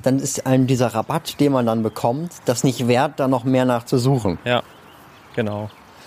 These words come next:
Speaker 2: Ja, das, das kann gut so sein. Und ich glaub auch tatsächlich, also die werden ja die Kapazitäten wahrscheinlich ein bisschen runtergefahren haben.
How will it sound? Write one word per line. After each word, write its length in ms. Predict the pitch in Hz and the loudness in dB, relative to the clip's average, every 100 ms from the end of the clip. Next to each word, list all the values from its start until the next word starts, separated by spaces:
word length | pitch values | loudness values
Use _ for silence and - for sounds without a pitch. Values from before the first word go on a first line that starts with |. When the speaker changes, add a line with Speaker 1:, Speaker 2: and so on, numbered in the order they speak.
| - - | -8 0
Speaker 2:
Ja, 120 | 214 | 2
das, 280 | 202 - - | 0 -4 -4
das 200 | 147 - | -4 -2
kann 180 | 147 135 | -2 -2
gut 160 | 143 | -4
so 100 | 135 | 0
sein. 220 | 120 127 | 2 2
Und 100 | 139 139 | 0 -6
ich 80 | - | 2
glaub 200 | 127 - | 2 2
auch 160 | 139 | -2
tatsächlich, 360 | - 135 151 156 | 0 0 0 0
also 160 | 123 127 | 0 0
die 120 | 127 | 2
werden 180 | 143 170 | 2 2
ja 100 | 147 | 0
die 140 | 135 | 0
Kapazitäten 720 | - 131 131 135 - 156 147 | -2 0 -2 -2 -4 -4 0
wahrscheinlich 420 | 127 - 131 139 | 0 0 0 -2
ein 80 | 123 | -4
bisschen 260 | 120 - 120 | -4 -2 0
runtergefahren 760 | 120 131 120 - 104 95 95 | 0 2 0 -2 -4 -4 -6
haben. 260 | 98 95 | -8 -10